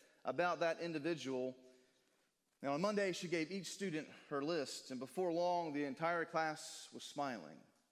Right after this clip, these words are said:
"Really," she heard, "I never knew that I meant anything to anyone." And some of the comments said, "I didn't know others liked me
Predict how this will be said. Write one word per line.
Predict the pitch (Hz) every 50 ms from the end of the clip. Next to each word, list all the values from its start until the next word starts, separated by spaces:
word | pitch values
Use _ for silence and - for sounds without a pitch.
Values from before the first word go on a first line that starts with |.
| _ _ _ _ _ _ _ _ _ -
"Really," | - 170 190 151 120 107 95
she | - - 113 110
heard, | 107 117 123 135 135 139 139 - - - _ _ _ _ _ _ _ _ _ _ -
"I | -
never | 147 175 190 180 185
knew | 190 208 202 175 151
that | 135 156 156 123
I | 127 151
meant | 147 156 165 160 - - - -
anything | 170 214 208 190 143 117 - - 117 113 113 113 117 120 117 117 - - _ _ _ _ _ _ - -
to | - - -
anyone." | 180 180 156 127 101 - - - - - _ _ _ _ _ _ _ _ _ _ _ _ _ _ _ _ _ -
And | - 98
some | - 151 151
of | 143 135
the | -
comments | - 175 165 156 147 139 117 -
said, | - 143 131
"I | 139 151
didn't | 165 185 175 170
know | 180 196 190 170
others | - 160 185 180 156 147 127 - 147
liked | 156 170 180 180 165 - 113
me | 113 104 104 113